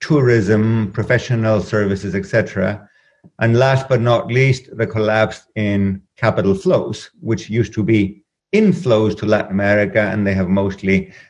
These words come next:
become outflows. So if you look at it th-, that way, this is a larger and more threatening set of shocks than we had ten years ago.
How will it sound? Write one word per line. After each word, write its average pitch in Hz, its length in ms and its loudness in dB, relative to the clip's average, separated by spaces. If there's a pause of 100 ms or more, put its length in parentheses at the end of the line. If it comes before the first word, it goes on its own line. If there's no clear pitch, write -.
(180)
become 98 520 -2
outflows. 98 760 -2 (720)
So 151 540 0
if 147 200 -2
you 156 120 2
look 214 240 0
at 214 140 0
it - 200 -4
th-, 143 200 -6 (440)
that 135 380 -2
way, 120 560 2
this 117 320 -4
is 131 200 0
a 110 380 2 (200)
larger 127 920 0 (540)
and 110 200 -2
more 117 220 -2
threatening 123 580 -2
set 110 200 -2
of 98 120 -4
shocks - 480 -2 (360)
than 104 180 0
we 104 140 0
had 101 240 2
ten 110 180 2
years 104 340 2
ago. 95 440 -2